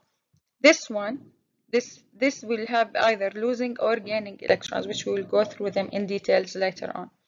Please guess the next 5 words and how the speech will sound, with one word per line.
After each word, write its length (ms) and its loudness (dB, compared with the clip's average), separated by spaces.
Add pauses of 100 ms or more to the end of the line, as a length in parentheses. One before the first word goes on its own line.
(680)
Chemical 380 2
component. 800 -4 (340)
A 80 0
chemical 380 4
component 680 -2